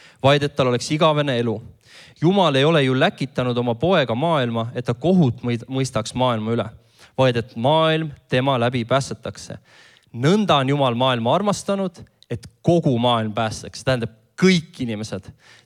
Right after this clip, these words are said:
Tegelikult Jumala igatsus on see, et kõik inimesed võiks tunda Jeesust, et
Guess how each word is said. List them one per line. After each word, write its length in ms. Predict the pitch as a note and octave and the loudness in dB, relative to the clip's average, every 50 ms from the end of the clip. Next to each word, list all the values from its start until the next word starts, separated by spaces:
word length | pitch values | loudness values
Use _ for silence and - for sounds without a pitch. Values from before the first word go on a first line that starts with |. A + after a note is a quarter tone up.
| _ | _
Tegelikult 560 | - - F#3 G3 F#3 E3+ C#3+ B2+ A#2 - A#2+ A2+ | 0 2 4 4 4 4 2 2 0 -2 -2 -2
Jumala 320 | C#3 C3 C3 B2 B2 B2+ | -2 -2 0 0 0 0
igatsus 320 | B2+ B2 A#2 - - A#2+ | -2 -2 -4 -4 -6 -6
on 80 | A#2 A#2 | -4 -2
see, 140 | A2 B2+ A2+ | -2 -4 -4
et 140 | - - _ | -6 -10 _
kõik 380 | - - F#3 G3+ F#3+ E3+ - - | -2 0 2 2 2 0 -2 -6
inimesed 320 | C#3+ B2+ A#2+ A2+ G#2+ A2+ G#2 | -6 -4 -4 -4 -4 -4 -6
võiks 240 | G2+ A2 A2 - - | -6 -8 -10 -10 -6
tunda 240 | - A#2 A2+ G#2+ | -6 -6 -4 -2
Jeesust, 440 | A2 A2+ A#2 A2+ G#2+ - C#3 - - A2+ | -2 -2 -2 -2 -4 -6 -10 -8 -10 -12
et 80 | - | -12